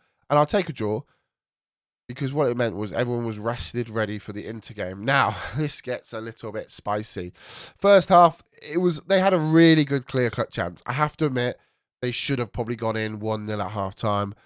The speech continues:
What they did do is they did have an advantage at the halftime break. For some reason, Matthew Metz, who is not this type of player at all, he has a low aggression,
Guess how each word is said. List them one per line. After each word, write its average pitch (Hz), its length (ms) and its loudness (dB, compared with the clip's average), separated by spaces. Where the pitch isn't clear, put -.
What 143 200 2
they 135 140 2
did 196 300 0
do 104 220 -6
is 101 240 -6
they 107 140 -4
did 139 240 -2
have 120 200 -4
an 120 80 -6
advantage 104 640 -6
at 107 160 0
the 98 80 -4
halftime 95 480 -4
break. 78 340 -12
For 135 60 0
some 214 280 2
reason, 120 580 0
Matthew 151 420 0
Metz, 117 400 -2
who 123 500 -2
is 120 220 -4
not 143 520 -2
this 156 340 -2
type 135 260 0
of 120 120 -6
player 107 320 0
at - 180 -8
all, 95 240 -6
he 135 160 -6
has 156 340 0
a 143 80 -2
low 151 300 2
aggression, 104 680 -4